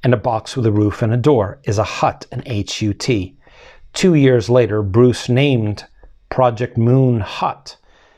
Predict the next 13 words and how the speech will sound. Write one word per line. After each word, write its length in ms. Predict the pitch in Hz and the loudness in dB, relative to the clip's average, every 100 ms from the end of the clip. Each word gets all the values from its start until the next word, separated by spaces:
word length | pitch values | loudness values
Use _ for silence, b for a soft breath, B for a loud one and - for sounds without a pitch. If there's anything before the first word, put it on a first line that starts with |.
| b | b
after 400 | - 131 - 117 | -6 -6 -2 0
a 60 | 104 | 2
box 400 | 95 117 104 - | 0 -2 -4 -6
with 80 | 113 | -2
a 60 | |
roof 260 | 101 104 - | 0 -2 -2
and 80 | 104 | -4
a 60 | |
door. 400 | 101 113 107 95 B B - | 0 2 2 0 B B -10
The 80 | 113 | -4
team 260 | - 120 | 0 0
at 80 | 110 | 0
nasa 600 | 104 127 139 139 104 101 | 0 0 0 -2 -6 -6